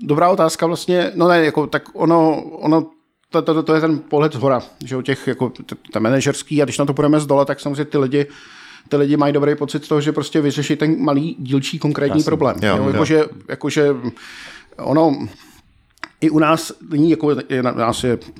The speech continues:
Speaker 1: teď asi pětasedmdesát, takže už jako nejsme malá firma, takže my taky to nemáme jako všechno v jedné, na jedné hromádce, ale jsou tam určité specializace. A možná i ty specializace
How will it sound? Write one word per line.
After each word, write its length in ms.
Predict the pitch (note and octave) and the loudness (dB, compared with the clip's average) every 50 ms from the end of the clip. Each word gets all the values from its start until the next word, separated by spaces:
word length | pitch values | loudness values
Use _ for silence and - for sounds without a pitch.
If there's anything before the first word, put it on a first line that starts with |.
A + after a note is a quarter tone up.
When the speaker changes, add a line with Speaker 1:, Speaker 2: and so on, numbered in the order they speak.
| - - | -16 -6
Speaker 1:
teď 180 | - A2 - | -6 -4 -4
asi 160 | - - - - | -4 -4 -6 -6
pětasedmdesát, 760 | - G#2+ - A2 - C3+ B2 C3+ D3 C#3 A#2+ - C3 A#2+ A#2 | -6 -4 -6 -4 -4 -2 0 0 0 0 0 0 -2 -2 -2
takže 180 | A#2 G#2 - | -2 -6 -6
už 100 | A#2 A2 | -6 -8
jako 140 | - - A#2+ | -6 -4 -2
nejsme 240 | A#2 A#2 A2 - C3 | 0 0 0 2 2
malá 240 | B2+ B2 A#2+ C3 C3 | 2 4 2 2 0
firma, 280 | - C#3 B2+ C3 C3+ | 0 0 0 0 0
takže 240 | B2+ C3 B2 C3+ C#3 | 0 -2 -2 0 0
my 220 | B2+ B2 B2+ B2+ B2 | 0 2 0 0 -2
taky 200 | C3+ - - D3+ | -2 -4 -4 -2
to 100 | - C#3+ | 0 0
nemáme 300 | C3+ B2+ B2 B2 C3+ B2+ | 2 2 2 2 2 0
jako 140 | - - | 0 -4
všechno 440 | B2 - - C3 - - C3+ C3 A#2+ G#2 | -6 -4 -4 -4 -2 0 0 0 0 -2
v 120 | A2+ G#2 B2+ | -4 -2 -2
jedné, 260 | C3 B2+ C3 C3 C3+ | 0 0 0 0 2
na 80 | B2 B2 | 2 2
jedné 220 | B2+ B2+ C3 D3+ | 2 2 2 0
hromádce, 440 | C#3+ C3+ B2+ C3 B2+ B2+ B2 - D3 | 2 2 2 2 2 0 0 0 0
ale 120 | C#3+ C#3+ | 0 0
jsou 140 | - - C3+ | -2 -4 -4
tam 160 | B2+ C#3 C#3 | 0 0 0
určité 300 | C3 - - C3 C#3+ C3+ | 0 0 -2 -2 -2 -2
specializace. 800 | - - C#3 - - C3 C3 B2+ A#2 C3 B2 - - A2+ A2 B2 - - - - - - - - - | -2 -2 -6 -2 0 0 0 0 -2 -2 -4 -2 -2 -2 -2 -2 -4 -8 -16 -20 -20 -18 -16 -8 -4
A 60 | B2+ | -4
možná 220 | D3 C#3 D#3 D3+ D#3+ | -2 0 0 0 0
i 60 | D#3 | 0
ty 80 | E3+ | -2
specializace 560 | D#3+ - D#3 C#3+ D3+ D#3 D3+ D3 D3 E3 D#3 | -2 -2 -4 -2 0 0 0 0 -2 -4 -8